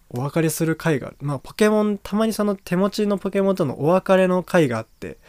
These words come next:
基本的にそこはこう、感動回必須みたいな感じなんだけど、それでこう、サトシのバタフリーが、なんかこう、恋人ができて、恋人と旅立つみたいな感じだったと思うんだけど、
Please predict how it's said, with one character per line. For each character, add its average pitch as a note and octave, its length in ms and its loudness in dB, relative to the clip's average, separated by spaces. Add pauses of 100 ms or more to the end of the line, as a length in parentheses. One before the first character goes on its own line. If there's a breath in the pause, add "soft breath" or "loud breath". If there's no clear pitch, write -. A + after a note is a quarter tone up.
(380 loud breath)
基 - 160 -6
本 G3+ 240 0
的 F3+ 300 -4
に E3+ 120 2
そ D#3+ 200 -4
こ E3 120 0
は D#3+ 200 4
こ C#3+ 580 -4
う、 - 40 -20 (680 loud breath)
感 E3 320 2
動 D#3+ 180 4
回 A#2 200 -2
必 - 320 -10
須 - 20 -8
み - 80 -12
た - 60 -14
い - 20 -12
な - 60 -16
感 B2+ 160 -6
じ A#2+ 80 -4
な A#2+ 60 -6
ん A#2 40 -10
だ A2 80 -14
け - 100 -16
ど、 - 240 -18 (760 soft breath)
そ - 140 -8
れ C#3+ 100 -2
で C#3+ 120 -2
こ C#3 600 -4
う、 - 260 -20
サ - 100 -20
ト D3+ 140 -10
シ C3+ 100 -6
の B2+ 120 -6
バ C3+ 100 -4
タ D3+ 160 -6
フ - 140 -10
リ B2+ 140 -4
ー - 20 -6
が、 D3 280 -2 (400)
な D3+ 120 -4
ん - 20 -10
か B2 140 -10
こ A2 440 -10
う、 - 40 -20 (720)
恋 G3 320 0
人 F#3 160 -2
が F3 80 2
で F3 120 0
き - 120 -18
て、 C#3+ 220 -6
恋 D3 360 -6
人 D#3 140 -8
と D#3 120 -6
旅 C#3 260 -4
立 D3+ 200 -2
つ - 20 0
み A#2+ 120 -4
た A#2 100 -6
い A2 60 -8
な G#2 100 -12
感 A#2+ 180 -8
じ A#2+ 120 -6
だ A#2+ 60 -8
っ - 20 -8
た - 120 -14
と - 120 -16
思 G2 100 -14
う - 20 -18
ん - 40 -20
だ - 60 -18
け - 100 -20
ど、 - 180 -20